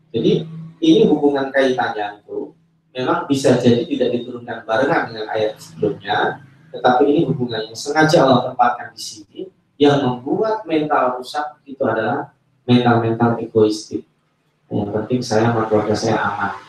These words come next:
tangannya lapar, itu bukan urusan saya. Nah, itu berarti ciri-ciri masyarakat yang mudah ditindas. Kalau satu ditindas, yang lain nggak nolong. Gitu. Berarti ini masyarakat yang belum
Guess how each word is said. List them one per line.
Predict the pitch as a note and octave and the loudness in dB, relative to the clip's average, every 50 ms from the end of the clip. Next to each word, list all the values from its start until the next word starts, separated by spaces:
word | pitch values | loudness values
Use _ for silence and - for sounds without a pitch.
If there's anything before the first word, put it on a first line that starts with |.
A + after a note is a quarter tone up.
| - - - _ _ _ _ _ _ _ _ - | -20 -20 -20 _ _ _ _ _ _ _ _ -4
tangannya | G#2+ G#2+ G#2+ G#2 G#2 A2 G#2+ G#2 | -2 -2 0 0 0 2 2 4
lapar, | G#2 G#2 - - A2+ A2+ G#2+ - | 2 2 2 0 0 0 -2 -2
itu | - - G#2+ | -6 -10 -16
bukan | G#2 G2 G2 G2 - A#2 | -14 -12 -12 -12 -10 -8
urusan | A#2 - - - - - - | -10 -10 -10 -12 -20 -20 -14
saya. | - D#2+ - - - _ _ _ - | -12 -12 -12 -12 -14 _ _ _ -8
Nah, | G#2+ G#2+ A2 | -6 -6 -4
itu | - C#3 C3 C3 C3 - _ _ _ _ _ _ _ _ _ _ _ _ - | -2 -2 -4 -4 -6 -10 _ _ _ _ _ _ _ _ _ _ _ _ -2
berarti | - A#2 A2+ - - - C#3 C3 C3+ C3+ B2+ B2 B2 | 0 0 0 0 0 0 0 2 2 0 0 -2 -4
ciri-ciri | - - - B2 B2 B2 A#2+ B2 B2 A#2+ A#2 | -4 -2 2 4 4 4 6 6 4 4 4
masyarakat | A#2 A2+ A2 A2 A2 A2 G#2+ - - - - | 2 0 0 -2 -2 -4 -4 -4 -6 -4 -4
yang | A2 A2 A2+ A#2 | -4 -2 -2 -2
mudah | A2+ A2+ A2 | -2 -2 -2
ditindas. | A2+ A2+ - A#2+ A#2 A#2 A2+ A2+ G#2+ G#2 - - - - - - - - - _ _ _ _ _ - - - - _ _ _ - | -2 -4 -4 -4 -4 -4 -2 -2 -4 -4 -4 -8 -14 -16 -18 -20 -20 -20 -20 _ _ _ _ _ -20 -20 -20 -20 _ _ _ -8
Kalau | - A#2 A#2 A#2+ A2+ A2 | -4 0 2 4 4 4
satu | - A#2+ A#2 A#2 - B2 - | 4 2 2 0 0 0 0
ditindas, | A#2+ A#2 A#2+ - - - - C#3+ E3 E3+ E3+ - - - _ _ _ | 2 2 0 0 -4 -4 0 2 2 2 0 -2 -6 -14 _ _ _
yang | - A2+ A2 A2 G#2+ | 0 2 2 4 4
lain | G#2+ A2 A2+ A#2+ A#2+ | 4 4 4 2 2
nggak | G#2 G2+ - | 0 -2 0
nolong. | A2+ G#2+ G#2+ G#2+ G#2+ G#2 G#2 G#2 - _ _ _ _ _ _ _ _ _ _ | 0 2 2 4 2 2 0 -4 -10 _ _ _ _ _ _ _ _ _ _
Gitu. | - - - - - - _ _ _ _ _ _ _ _ _ _ _ - | -20 -18 -18 -18 -20 -20 _ _ _ _ _ _ _ _ _ _ _ -6
Berarti | - - - - - - D#3+ D#3+ D#3 D#3+ - - - - | -4 -2 -2 -2 -2 0 0 2 2 0 -2 -6 -6 -2
ini | C3 B2 C3 C#3 C3 | 0 0 2 2 0
masyarakat | C3 - - B2 A#2 A#2 A#2 A2+ A2+ A#2 C3 B2+ - | -2 -4 -2 -2 -2 -2 0 -2 -2 -2 -4 -4 -2
yang | A#2+ A2+ A2+ A2 - | -2 -2 -2 -2 2
belum | A2+ A2 A2 - - | 2 2 2 2 -2